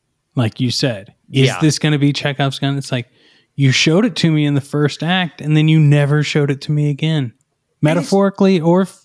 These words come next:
Speaker 1: or for real.
Speaker 2: But it's just, like, so weird to see sleeping children next to a gun. You know, it's just
Speaker 1: Yeah,
Speaker 2: so, it's just
Speaker 1: while
Speaker 2: such
Speaker 1: their
Speaker 2: a
Speaker 1: mom makes out right next to them.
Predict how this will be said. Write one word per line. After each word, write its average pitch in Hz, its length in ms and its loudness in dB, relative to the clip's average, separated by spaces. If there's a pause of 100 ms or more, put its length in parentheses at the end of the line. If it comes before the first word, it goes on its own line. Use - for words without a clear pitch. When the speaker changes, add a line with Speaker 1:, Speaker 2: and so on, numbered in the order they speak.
Speaker 1:
or 165 220 2
for 180 220 0
real. 180 420 0 (680)
Speaker 2:
But 254 100 -6
it's 269 100 -4
just, - 200 -4
like, 233 140 -4
so 226 400 -4
weird 151 640 -6
to 127 60 -10
see 139 580 -6 (420)
sleeping 165 600 -6
children 123 560 -4
next 110 300 -6
to 117 180 -4
a 107 40 -4
gun. 90 520 -8 (920)
You 196 100 0
know, 302 100 2
it's 285 120 -2
just 139 100 0
Speaker 1:
Yeah, 135 60 0
Speaker 2:
so, 180 140 -6
it's 208 180 -4
just 139 80 2
Speaker 1:
while 143 100 2
Speaker 2:
such 156 80 -4
Speaker 1:
their 151 100 -2
Speaker 2:
a 139 40 -4
Speaker 1:
mom 139 400 0
makes 120 280 -2
out 117 260 -4
right 110 180 -12
next 107 320 -14
to 113 60 -18
them. 98 160 -20